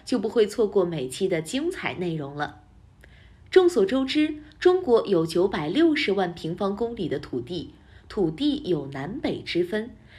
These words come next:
并且气候也存在差异。因为环境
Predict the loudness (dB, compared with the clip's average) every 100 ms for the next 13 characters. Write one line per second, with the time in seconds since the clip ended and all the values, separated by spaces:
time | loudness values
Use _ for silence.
0 | 4 6 6 2 2 0 -6 4 6 6
1 | 4 0 0 -2 -4 -8 -6 -6 -6 -6
2 | -4 -4 -6 -8 -12 -20 -20 -4 4 6
3 | 4 0 -4 -4 -4 -4 -4